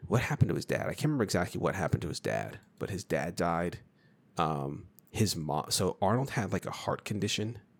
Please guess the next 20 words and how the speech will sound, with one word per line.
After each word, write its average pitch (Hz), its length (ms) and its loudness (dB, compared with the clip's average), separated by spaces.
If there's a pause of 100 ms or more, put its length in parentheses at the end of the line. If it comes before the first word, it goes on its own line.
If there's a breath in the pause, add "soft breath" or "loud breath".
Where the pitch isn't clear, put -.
(100)
and 156 560 -2 (440 soft breath)
he - 180 0
had - 220 -2
surgery 90 580 0 (320)
to 90 100 0
have - 360 -4
it - 160 -6 (240)
corrected, - 560 -4 (420 soft breath)
but - 120 0
it 71 40 0
was 73 100 -2
dangerous. - 640 -2 (540 soft breath)
And 90 120 0
his 90 180 -2
mom - 280 4
had 110 140 0
the - 60 -6
same, - 580 -2 (400)
uh, - 200 -4
problem, 95 600 0